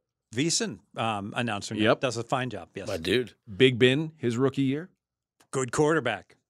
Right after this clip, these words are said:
Speaker 2: Joe Flacco.
Speaker 1: Good quarterback.
Speaker 2: Mark Sanchez.
Speaker 1: Not so good.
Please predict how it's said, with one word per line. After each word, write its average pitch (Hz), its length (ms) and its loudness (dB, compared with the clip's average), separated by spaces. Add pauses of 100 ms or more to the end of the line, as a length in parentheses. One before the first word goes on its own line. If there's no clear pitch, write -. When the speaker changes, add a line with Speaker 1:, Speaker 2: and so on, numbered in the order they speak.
(160)
Speaker 2:
Joe 135 200 4
Flacco. 160 600 0 (420)
Speaker 1:
Good 113 260 -2
quarterback. 147 680 0 (580)
Speaker 2:
Mark 117 340 4
Sanchez. - 760 0 (300)
Speaker 1:
Not 98 300 -8
so 98 300 -6
good. 90 160 -14